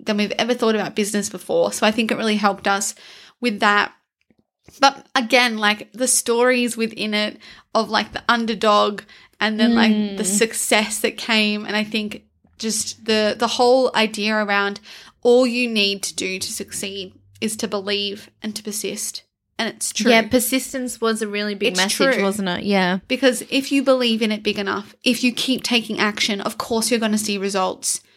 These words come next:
Speaker 1: And you just keep going. You just keep going. It's the whole idea of that guy who's in the cave and he's chipping away
Speaker 2: Yeah.
Speaker 1: the rock, and just behind there is the treasure, and then he
Speaker 2: Yeah.
Speaker 1: turns around.
Speaker 2: Yeah, it's like, "Just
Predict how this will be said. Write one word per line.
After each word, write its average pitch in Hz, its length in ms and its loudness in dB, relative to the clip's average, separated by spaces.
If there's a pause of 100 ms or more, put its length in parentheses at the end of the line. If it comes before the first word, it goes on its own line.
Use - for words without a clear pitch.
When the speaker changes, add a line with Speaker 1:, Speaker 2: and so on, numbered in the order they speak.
(240)
Speaker 1:
And 240 120 4
you 233 100 4
just 247 220 2
keep 226 240 -2
going. 202 380 -4
You 220 120 4
just 226 220 2
keep 196 200 -4
going. - 360 -4
It's 220 160 -4
the 240 80 -2
whole 226 180 4
idea 208 300 2
of 196 80 -2
that 185 220 -2
guy 190 260 2
who's 196 320 -4 (320)
in 233 160 -4
the 226 60 -4
cave 196 360 0
and 202 100 -6
he's - 220 -10
chipping 185 260 4
away 180 200 6
Speaker 2:
Yeah. 180 60 4
Speaker 1:
the 190 80 2
rock, 196 340 0
and 185 200 -8 (220)
just 214 300 -4
behind 254 460 2
there 269 200 4
is 220 160 0
the 233 60 -2
treasure, 220 500 -2
and 202 140 -6
then 196 100 0
he 196 80 2
Speaker 2:
Yeah. 190 140 2
Speaker 1:
turns 185 200 -2
around. 190 380 -8
Speaker 2:
Yeah, 190 220 -2
it's - 120 -8
like, 196 140 -2
"Just - 400 -8